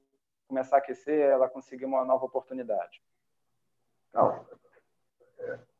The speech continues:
Speaker 2: meu entendimento é, é, é formação, né? Primeiro ele tem que ter formação, já temos aí várias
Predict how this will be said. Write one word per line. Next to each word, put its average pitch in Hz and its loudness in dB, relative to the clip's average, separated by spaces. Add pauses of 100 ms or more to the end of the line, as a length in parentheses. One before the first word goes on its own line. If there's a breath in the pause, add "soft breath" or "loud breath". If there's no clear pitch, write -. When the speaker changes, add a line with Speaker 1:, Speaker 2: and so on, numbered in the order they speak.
(120)
Speaker 2:
meu 254 6
entendimento 202 8
é, 156 4
é, 180 10
é 180 6
formação, 156 4
né? 135 -6
Primeiro 202 2
ele 180 2
tem 170 -2
que - -12
ter 165 0
formação, 156 4
já 147 -2
temos 147 -4
aí 139 2
várias 135 6